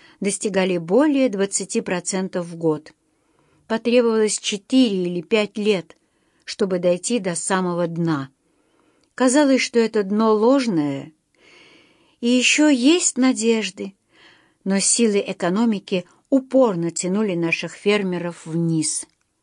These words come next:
В тысяча девятьсот восемьдесят пятом году Land O'Lakes, гигантское объединение по производству масла и маргарина, закрыло завод на северной окраине города.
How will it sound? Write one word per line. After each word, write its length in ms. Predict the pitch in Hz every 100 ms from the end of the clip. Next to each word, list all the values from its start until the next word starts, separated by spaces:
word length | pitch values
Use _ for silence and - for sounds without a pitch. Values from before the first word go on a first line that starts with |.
| _ _ _ _ _ _ _ _ _ _ _ _ _ _ _ _ _ _ _ _ _ _ _ _ _ _ _ _ _
В 140 | - -
тысяча 400 | 294 294 254 240
девятьсот 500 | 240 233 - 262 233
восемьдесят 600 | 240 - 226 196 226 -
пятом 360 | 311 339 180
году 460 | 170 185 170 156 151 _ _ _ _
Land 560 | 196 226 240 247 247 - - -
O'Lakes, 880 | 220 202 202 311 359 - - - - _ _ -
гигантское 640 | 208 208 233 196 - 190
объединение 640 | 185 196 202 226 196 160 156
по 100 | 165
производству 680 | 180 175 190 196 - 185
масла 380 | 190 208 196 185
и 160 | 170 196
маргарина, 600 | 185 196 208 170 135 - _ _ _ - - - - -
закрыло 540 | 170 233 240 339 320
завод 420 | 233 214 214 285 -
на 140 | 185
северной 480 | - 233 226 196 170
окраине 500 | 165 175 185 180 175
города. 500 | 165 143 131 123